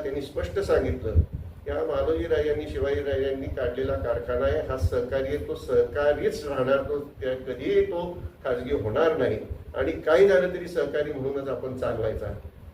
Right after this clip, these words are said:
आणि त्या दृष्टिकोनातून जे प्रयत्न झाले सुदैवाने त्या प्रयत्नांना यश मिळालं आणि हा बंद असलेला कारखाना आज एवढा सुस्थितीत चालतोय.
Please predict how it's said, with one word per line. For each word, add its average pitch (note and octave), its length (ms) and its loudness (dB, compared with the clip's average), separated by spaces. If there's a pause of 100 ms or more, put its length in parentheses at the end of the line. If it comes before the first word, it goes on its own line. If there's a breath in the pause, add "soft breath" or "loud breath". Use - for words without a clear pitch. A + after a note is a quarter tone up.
आणि F#3 200 0 (180)
त्या F#3+ 200 0
दृष्टिकोनातून D3 840 -2
जे C#3+ 120 2
प्रयत्न C3 440 -2
झाले A2+ 380 -2 (500)
सुदैवाने D3 460 4
त्या D3 160 2
प्रयत्नांना C3 560 -2
यश C3+ 360 0
मिळालं C3+ 400 4 (480)
आणि B2 160 0
हा E3 120 2
बंद G3 420 6
असलेला F#3+ 420 4
कारखाना D#3+ 480 2 (100)
आज D#3 260 -4
एवढा D3 280 2
सुस्थितीत D3 560 -10
चालतोय. A#2 400 -2